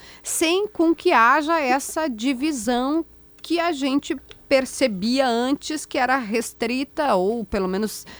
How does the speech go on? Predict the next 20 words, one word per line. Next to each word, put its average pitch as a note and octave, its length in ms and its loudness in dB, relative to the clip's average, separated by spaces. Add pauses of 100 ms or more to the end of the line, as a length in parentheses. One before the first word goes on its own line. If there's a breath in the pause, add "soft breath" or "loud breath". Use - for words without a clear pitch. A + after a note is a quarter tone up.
circundava A#3 760 0
o A#3+ 40 -4
período B3 360 -2
eleitoral. C#4+ 520 0 (640 loud breath)
A G4 120 0
gente F#4 300 -2
vai D4 220 0
sair A3+ 560 -2
disso? G#3+ 500 -6
A - 20 -4
gente A3 180 -4
consegue A3+ 600 -6
sair G3+ 420 -2
disso? A3+ 420 -8
Ou G4 120 -2
a G4+ 80 0
gente E4 260 0
tá D4+ 160 4
meio C#4+ 320 6
que - 320 -2